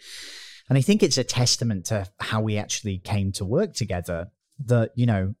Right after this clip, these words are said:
a lot of people think that, "Oh, well, if Jamie worked with Stan, like, he must have heard about what he does, or he must have heard of his offer, or he must have heard about,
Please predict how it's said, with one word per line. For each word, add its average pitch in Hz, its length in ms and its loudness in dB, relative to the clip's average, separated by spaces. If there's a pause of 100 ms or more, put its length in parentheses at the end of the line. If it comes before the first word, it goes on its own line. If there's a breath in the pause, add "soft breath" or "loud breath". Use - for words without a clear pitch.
a 131 60 0
lot 160 120 4
of 160 80 0
people 143 240 0
think 135 320 -2
that, 101 260 0
"Oh, 175 200 2
well, 101 360 0
if 107 120 -4
Jamie 135 300 2
worked 107 260 -2
with 92 120 0
Stan, 110 520 0
like, 98 180 -2
he 185 160 -4
must 104 240 -4
have 92 120 -8
heard 107 200 0
about 131 360 -2
what 143 160 -2
he 175 100 2
does, 170 380 0
or 104 80 2
he 117 80 2
must 101 240 0
have 104 120 -4
heard 87 160 -2
of 104 80 0
his - 100 -4
offer, 180 320 0
or 92 120 2
he 98 60 2
must 113 240 2
have 123 100 0
heard 104 180 0
about, 113 340 0